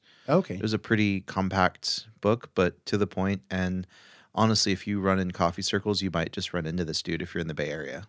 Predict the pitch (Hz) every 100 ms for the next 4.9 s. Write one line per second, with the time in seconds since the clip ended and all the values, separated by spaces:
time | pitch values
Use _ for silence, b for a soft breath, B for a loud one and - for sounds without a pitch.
0 | - 123 151 - 65 65 90 - b b
1 | b b b b _ _ - 90 80 78
2 | 69 85 _ _ - - 117 143 120 131
3 | 117 123 104 147 - 117 110 95 104 98
4 | 87 - 95 92 87 - 95 85 85